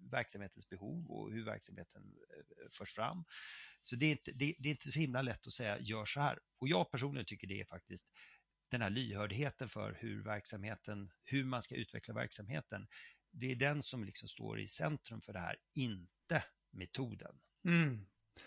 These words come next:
Speaker 2: Och jag, jag, men om man tänker på vad, vad krävs det på något sätt för kultur på bolaget för att det här ska ha några förutsättningar att lyckas?
Speaker 1: Mm. Alltså,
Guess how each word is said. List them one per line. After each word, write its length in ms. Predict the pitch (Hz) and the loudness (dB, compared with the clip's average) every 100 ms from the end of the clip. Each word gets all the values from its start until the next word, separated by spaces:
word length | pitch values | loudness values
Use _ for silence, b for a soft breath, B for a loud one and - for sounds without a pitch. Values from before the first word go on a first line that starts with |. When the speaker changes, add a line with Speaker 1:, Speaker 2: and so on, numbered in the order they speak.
| B B | B B
Speaker 2:
Och 140 | - 180 | 12 12
jag, 120 | 185 | 12
jag, 220 | 190 196 208 | 10 8 8
men 220 | 226 - - | 4 4 0
om 140 | 214 202 | 6 8
man 160 | 208 | 8
tänker 340 | - 220 190 - | 8 6 6 4
på 260 | - 180 | 6 6
vad, 560 | 165 165 196 208 208 202 - _ _ | 6 6 10 12 12 10 4 _ _
vad 460 | 165 165 202 208 - | -4 6 8 8 6
krävs 580 | 196 190 185 175 - | 8 10 10 6 4
det 120 | - 175 | 2 2
på 120 | 175 | 4
något 160 | 180 | 2
sätt 340 | - 165 147 - | 6 6 4 0
för 380 | - 165 156 147 _ - | 4 8 8 6 _ -6
kultur 1120 | - 165 156 - - - 277 214 151 135 127 | 4 6 6 0 -4 6 8 8 6 4 4
på 140 | - | 2
bolaget 640 | 131 143 120 123 - - - | 4 6 4 2 0 -2 2
för 80 | 131 | 2
att 80 | |
det 100 | 139 | 4
här 220 | 127 127 120 | 4 4 4
ska 200 | - 131 | 2 2
ha 100 | 131 | 2
några 120 | 135 | 2
förutsättningar 640 | 151 139 - - 139 131 | 4 4 4 0 2 2
att 80 | 135 | 6
lyckas? 840 | 214 - _ - 254 - - - _ _ _ _ | 6 6 _ 0 2 2 -2 -4 _ _ _ _
Speaker 1:
Mm. 360 | 135 131 139 156 - _ B B B B B B B B B _ _ _ _ - - _ _ _ _ _ b b b _ - | 0 2 2 0 -4 _ B B B B B B B B B _ _ _ _ -20 -20 _ _ _ _ _ b b b _ -2
Alltså, 180 | 139 | -2